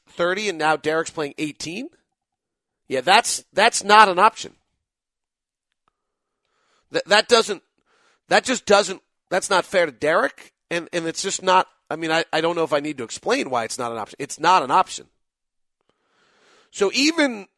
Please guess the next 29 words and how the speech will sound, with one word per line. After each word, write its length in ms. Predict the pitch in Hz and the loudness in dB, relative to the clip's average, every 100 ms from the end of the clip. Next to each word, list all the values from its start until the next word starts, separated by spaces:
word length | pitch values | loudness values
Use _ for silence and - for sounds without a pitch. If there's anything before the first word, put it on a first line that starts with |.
| _ | _
the 220 | 170 190 - | -2 -2 2
next 320 | 214 247 208 | 2 2 4
aspect 480 | 165 151 160 151 165 | 4 4 -2 -2 -2
of 140 | 147 | -2
it 80 | 151 | -4
is 200 | 151 139 | -6 -6
if 160 | 165 160 | -10 -8
you 100 | 196 | -8
split 520 | - - - 233 240 _ _ _ _ _ _ _ _ _ _ _ 160 | -8 -8 -4 0 0 _ _ _ _ _ _ _ _ _ _ _ -6
this 280 | 170 160 | -4 -4
and 140 | - 175 | -4 -2
try 220 | 185 180 | 4 4
to 80 | 170 | 2
start 380 | - 180 175 - _ _ _ _ _ 131 | -2 0 0 -2 _ _ _ _ _ _
Derek, 440 | 180 202 196 139 135 | 2 4 4 0 -4
or 100 | 175 | -8
start 280 | 165 190 151 | 0 2 2
Rudy, 460 | 185 240 147 143 - | 0 -2 -6 -10 -10
and 100 | 165 | -10
you're 80 | 160 | -6
bringing 260 | 185 165 | -6 -6
Derek 300 | 151 185 190 | 0 2 2
off 160 | 180 - | -2 -6
the 80 | 143 | -6
bench 360 | 175 233 - | -4 -4 -4
now, 260 | 143 131 123 _ _ _ _ _ | -4 -4 -6 _ _ _ _ _
you're 160 | 143 247 | -8 0
now 200 | 285 285 | 2 2
playing, 520 | 214 147 220 202 185 | -2 -2 0 0 -4